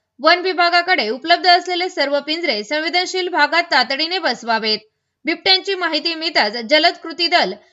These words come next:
घटनास्थळी पोहोचून आवश्यक मदत करेल, याची खात्री करावी. बिबट्या प्रवण भागात रात्रीच्या वेळी अखंडित वीज पुरवठा सुनिश्चित करावा. तसेच रस्त्यालगतच्या झाडोऱ्या व काटेरी झुडपे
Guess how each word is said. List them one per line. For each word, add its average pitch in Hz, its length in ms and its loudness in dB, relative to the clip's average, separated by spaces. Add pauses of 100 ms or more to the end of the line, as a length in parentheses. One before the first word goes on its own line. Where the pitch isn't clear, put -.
(160)
घटनास्थळी 359 560 2
पोहोचून 302 500 -2
आवश्यक 311 500 -2
मदत 247 300 -4
करेल, 226 300 -4 (140)
याची 294 340 0
खात्री 320 320 -2
करावी. 214 420 0 (640)
बिबट्या 330 340 2
प्रवण 339 380 0
भागात 311 420 2
रात्रीच्या 339 460 2
वेळी 339 260 -2 (160)
अखंडित 302 460 -2
वीज 294 220 -4
पुरवठा 294 540 0
सुनिश्चित 302 500 -8
करावा. 214 420 2 (480)
तसेच 320 320 0
रस्त्यालगतच्या 349 840 2
झाडोऱ्या 285 540 0
व 226 140 -6
काटेरी 330 500 2
झुडपे 302 440 -4